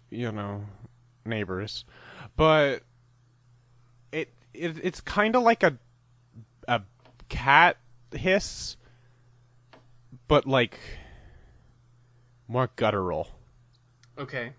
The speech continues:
Speaker 1: I think that's the best way to explain it. You probably got what I was going for. I'm a great performance artist.
Speaker 2: I definitely got the idea. I'm afraid if I tried to replicate it, though, I would just completely shred my throat.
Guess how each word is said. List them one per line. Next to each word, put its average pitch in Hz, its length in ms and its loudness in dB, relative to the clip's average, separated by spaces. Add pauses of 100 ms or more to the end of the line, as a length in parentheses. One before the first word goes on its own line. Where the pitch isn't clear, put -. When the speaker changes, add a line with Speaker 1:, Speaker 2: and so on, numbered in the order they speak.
(120)
Speaker 1:
I 120 80 -8
think 139 180 0
that's 135 180 2
the 131 100 -4
best 117 220 0
way 117 140 2
to 104 120 0
explain 95 420 -6
it. 80 160 -10 (380)
You 143 100 -4
probably 165 420 10
got 123 200 4
what 104 120 0
I 101 60 2
was 104 140 -4
going 104 280 -4
for. 98 440 -2
I'm 98 160 -6
a 104 40 -6
great 113 360 -2
performance 92 680 -8
artist. 92 440 -6
Speaker 2:
I 185 100 2
definitely 226 600 -4
got 156 260 -2
the 139 140 -6
idea. 117 640 -8
I'm 127 120 -10
afraid 175 300 -8
if 240 120 -12
I 208 100 -4
tried 180 260 -6
to 147 80 -8
replicate 120 560 -8
it, 107 140 -14
though, 107 180 -10
I 104 140 -8
would 110 200 -14
just 120 280 -12
completely 123 560 -14
shred 113 400 -12
my 110 180 -14
throat. 113 460 -14